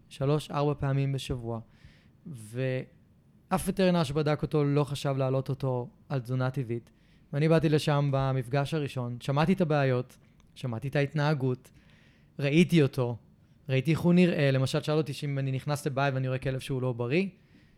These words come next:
נכנסתי ותוך שנייה, כאילו, כל מה שרציתי לדבר עליו, לא עניין אותי ההתנהגות של הכלב, לא עניין אותי כלום. מה הכלב אוכל?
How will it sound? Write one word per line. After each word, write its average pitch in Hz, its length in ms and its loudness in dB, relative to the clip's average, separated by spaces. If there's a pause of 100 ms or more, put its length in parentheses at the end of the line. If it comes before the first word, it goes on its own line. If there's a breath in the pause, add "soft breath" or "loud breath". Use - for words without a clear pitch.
(120)
נכנסתי 165 520 2
ותוך 160 300 0
שנייה, 156 580 2
כאילו, 147 200 -2
כל 170 120 2
מה 170 100 4
שרציתי 165 500 0
לדבר 143 440 0
עליו, 127 280 0
לא 139 100 2
עניין 190 300 4
אותי 175 160 0
ההתנהגות 156 380 4
של 175 160 2
הכלב, 175 300 2
לא 165 60 4
עניין 190 200 4
אותי 147 200 -6
כלום. 156 300 0
מה 151 80 0
הכלב 180 300 0
אוכל? 139 300 -4